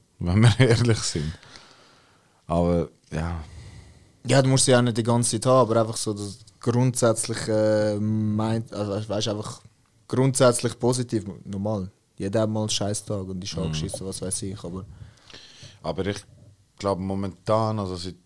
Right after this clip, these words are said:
Speaker 1: drei, vier Jahren, ich bin so in einer Phase in meinem Leben, wo ich so viel Gutes habe, weißt du?
Speaker 2: Mhm.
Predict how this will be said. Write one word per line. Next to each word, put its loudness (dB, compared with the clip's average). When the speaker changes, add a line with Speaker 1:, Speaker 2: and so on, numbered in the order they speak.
Speaker 1:
drei, -6
vier -6
Jahren, 2
ich -10
bin -10
so -8
in -4
einer -4
Phase 2
in -2
meinem -2
Leben, -2
wo -6
ich -12
so -2
viel -8
Gutes -8
habe, -6
weißt -10
du? -12
Speaker 2:
Mhm. -12